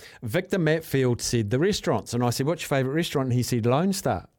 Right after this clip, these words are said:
And I said, "Do you like the chicken wings or the ribs?"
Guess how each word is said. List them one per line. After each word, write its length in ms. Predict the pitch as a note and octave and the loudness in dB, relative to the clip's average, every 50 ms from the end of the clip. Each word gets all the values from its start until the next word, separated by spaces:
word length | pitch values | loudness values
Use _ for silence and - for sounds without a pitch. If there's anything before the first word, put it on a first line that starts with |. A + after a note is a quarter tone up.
| _ _ - | _ _ -4
And 220 | A#2+ B2 A#2+ B2 | -2 0 2 2
I 120 | B2 B2 A#2+ | 2 2 0
said, 280 | - - B2+ A#2+ A#2 A2+ | 0 -2 -4 -4 -2 -2
"Do 80 | C#3 | -2
you 140 | C#3 C#3 C#3 | 0 2 2
like 260 | D#3 E3 A3+ C#4 - | 2 2 0 -2 -4
the 80 | - G#3 | -6 -6
chicken 400 | G3 - - G#3+ - G#3+ G3 F#3 | -4 -2 -4 -2 0 0 0 2
wings 320 | F3+ F3 F3 E3+ D3+ - | 2 2 2 2 0 0
or 240 | - - D3+ C#3+ C#3+ | -2 0 0 2 2
the 100 | C#3 B2+ | 4 4
ribs?" 520 | C3+ D#3 D#3 A2+ E2+ - - - - - | 4 4 2 2 0 -4 -10 -14 -16 -18